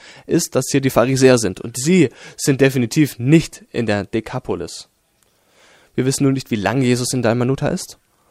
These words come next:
Markus möchte das nicht unbedingt teilgeben, denn wichtig ist, okay, sie kommen nun mit dem Schiff dort an und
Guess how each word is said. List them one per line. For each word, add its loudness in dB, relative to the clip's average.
Markus -2
möchte -4
das -2
nicht -8
unbedingt -8
teilgeben, 0
denn -8
wichtig 0
ist, 0
okay, 0
sie -4
kommen 2
nun 0
mit -2
dem -4
Schiff -6
dort -4
an 0
und -6